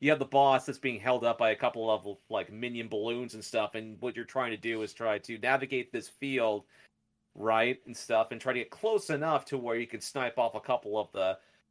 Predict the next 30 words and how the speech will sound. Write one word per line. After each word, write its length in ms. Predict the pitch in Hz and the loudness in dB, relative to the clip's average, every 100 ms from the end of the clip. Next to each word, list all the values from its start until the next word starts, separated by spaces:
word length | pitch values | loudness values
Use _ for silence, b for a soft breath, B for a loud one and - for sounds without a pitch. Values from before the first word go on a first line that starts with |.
| _ _ - | _ _ -10
little, 280 | 117 123 113 | -2 0 2
like, 200 | 107 - | 0 -2
balloons 460 | 120 123 123 117 | -6 -4 -4 -6
and 100 | 117 | -10
stuff, 260 | 104 123 110 | -2 2 2
so 120 | 127 | 2
that 180 | 113 113 | 2 2
way 100 | 113 | 0
you 100 | 107 | -6
can 100 | 104 | -8
go 300 | 107 104 101 | -4 -2 -2
and 120 | 101 | -6
just 220 | 104 98 | -8 -8
do 120 | - 101 | -10 -8
massive 400 | 107 104 92 80 | -6 -6 -10 -8
damage 440 | 104 104 101 95 | -6 -6 -6 -10
upon 220 | 101 101 | -10 -12
the 60 | 90 | -8
boss 360 | 95 92 92 | -4 -2 -2
before 320 | 92 107 101 92 | -6 -6 -6 -6
it 80 | |
goes 280 | 92 92 90 | -8 -10 -12
and 180 | 92 87 92 | -16 -18 -14
recycles 580 | 104 - 104 101 98 - | -10 -4 -4 -4 -10 -10
the, 260 | 92 80 - _ _ _ _ _ _ _ _ | -10 -10 -16 _ _ _ _ _ _ _ _
another 340 | 113 117 113 104 | -2 0 -2 -4
attack 360 | - 110 101 | -2 -2 -2
cycle 480 | - 101 90 92 87 | -6 -6 -6 -8 -12
and 100 | 87 | -12
stuff. 400 | - 95 82 - | -8 -6 -6 -8